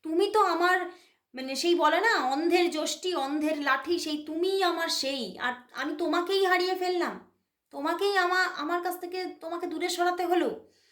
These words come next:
মানে এইভাবে, মানে উনি এটাই ভাবছে, "এইবার আমার জীবনে আলো দেখাবে কে? আমার জীবনের আলো তো আমি নিজেই যেন ভেঙে গুঁড়িয়ে দিলাম। আমার নিজের জীবনের আলো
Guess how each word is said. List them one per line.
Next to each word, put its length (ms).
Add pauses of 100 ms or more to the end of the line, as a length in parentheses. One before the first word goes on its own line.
(320)
মানে 140
এইভাবে, 540
মানে 140
উনি 240
এটাই 300
ভাবছে, 340
"এইবার 280
আমার 320
জীবনে 420
আলো 340
দেখাবে 380
কে? 400 (320)
আমার 260
জীবনের 420
আলো 280
তো 100
আমি 180
নিজেই 440
যেন 220
ভেঙে 400
গুঁড়িয়ে 420
দিলাম। 360
আমার 180
নিজের 400
জীবনের 380
আলো 340